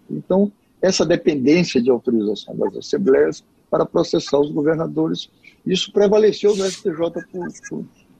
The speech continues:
por um bom tempo. Mas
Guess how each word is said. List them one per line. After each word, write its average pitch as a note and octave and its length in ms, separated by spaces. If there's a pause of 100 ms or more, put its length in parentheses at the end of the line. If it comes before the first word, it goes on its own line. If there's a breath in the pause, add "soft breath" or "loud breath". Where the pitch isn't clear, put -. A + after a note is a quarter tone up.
(160)
por - 80
um D#3+ 120
bom F3+ 140
tempo. - 280 (1160)
Mas - 400